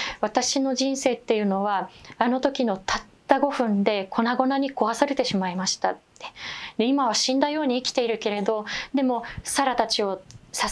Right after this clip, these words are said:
えていくために強くならなきゃ、強くならなきゃ」っていうふうに、お母さん自分自身にこう言い聞かせるようにおっしゃっていました。で、お母さんにですね、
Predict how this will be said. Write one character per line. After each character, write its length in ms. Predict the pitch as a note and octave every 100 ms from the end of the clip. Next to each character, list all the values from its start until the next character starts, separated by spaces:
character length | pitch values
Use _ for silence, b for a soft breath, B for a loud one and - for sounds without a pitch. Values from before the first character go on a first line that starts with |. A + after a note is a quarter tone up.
| B3
え 100 | B3
て 140 | B3+
い 60 | B3
く 80 | -
た 120 | C4
め 160 | C4+
に 300 | C4 B3 G#3+ - _
強 300 | - A#3 A3+
く 100 | G#3
な 140 | G3+ G#3
ら 80 |
な 120 | A#3 A3
き 140 | -
ゃ、 100 | D#3+ -
強 220 | - A#3+ A3+
く 100 | F#3+
な 120 | G3+
ら 100 | A#3+
な 140 | B3+
き 100 | -
ゃ」 60 | F3
っ 40 | - -
て 80 | F#3
い 60 |
う 20 | F3
ふ 140 | G3
う 60 | F3+
に、 240 | F#3 F3 B B B
お 40 | G3+
母 160 | C4
さ 100 | B3+
ん 20 |
自 160 | A3 G#3
分 160 | A#3 B3
自 100 | C4
身 120 | C4 A#3
に 100 | G3+
こ 200 | F#3 E3+
う 20 |
言 80 | G#3
い 60 |
聞 140 | G#3 -
か 80 | D4
せ 160 | D#4
る 120 | D4+
よ 160 | B3 G3
う 60 | E3+
に 200 | D#3 -
お 40 | F3
っ 20 |
し 200 | - -
ゃ 40 |
っ 40 | F#3
て 400 | - - F3+ -
い 20 |
ま 180 | F#3 F#3+
し 160 | F#3+ -
た。 280 | F#3 E3 - B B B B B B B B B B B -
で、 140 | A#3
お 80 | G3
母 200 | C#4+ D#4
さ 120 | D#4
ん 20 |
に 80 | B3+
で 100 | A3
す 160 | G#3+ G3+
ね、 300 | G3+ F#3+